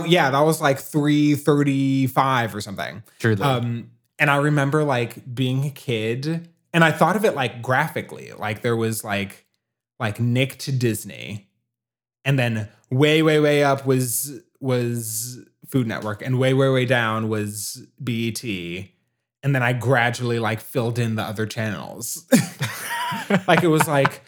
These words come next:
Speaker 1: "Whoa, like, U S A, T B S?" <laughs> Like, look at these channels in between. Like, there's stuff on here for me to watch too.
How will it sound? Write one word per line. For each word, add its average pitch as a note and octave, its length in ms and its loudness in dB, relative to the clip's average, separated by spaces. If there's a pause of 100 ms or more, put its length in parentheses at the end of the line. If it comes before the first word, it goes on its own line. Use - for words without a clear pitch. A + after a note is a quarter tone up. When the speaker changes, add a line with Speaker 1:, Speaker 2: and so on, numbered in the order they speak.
(300)
Speaker 1:
"Whoa, D#3+ 360 4
like, A#2 280 -4 (200)
U D3 300 4
S E3 220 0
A, E3 400 -2
T G3+ 280 2
B F3+ 280 4
S?" F#3 1000 0
<laughs> - 40 2
Like, G3 340 6 (560)
look A#3 160 4
at B3+ 80 2
these A3+ 280 4
channels A3+ 480 4
in G#3+ 120 6
between. A3+ 640 2
Like, F3 420 0
there's G#3 180 4
stuff A3 220 2
on G#3+ 160 4
here A3+ 380 4
for G#3+ 120 2
me G3 120 6
to G3+ 80 4
watch G3+ 320 0
too. G#3+ 640 4